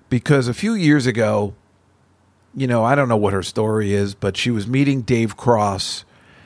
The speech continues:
uh, in a, maybe a green room at a comedy club, and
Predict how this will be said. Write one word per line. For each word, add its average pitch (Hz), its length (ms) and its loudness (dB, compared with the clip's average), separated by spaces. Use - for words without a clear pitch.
uh, 104 420 0
in 131 260 0
a, 104 1160 -2
maybe 123 240 0
a 107 60 2
green 135 340 0
room 120 300 2
at 101 60 -2
a 95 60 -4
comedy 127 360 0
club, 113 500 0
and 98 300 -10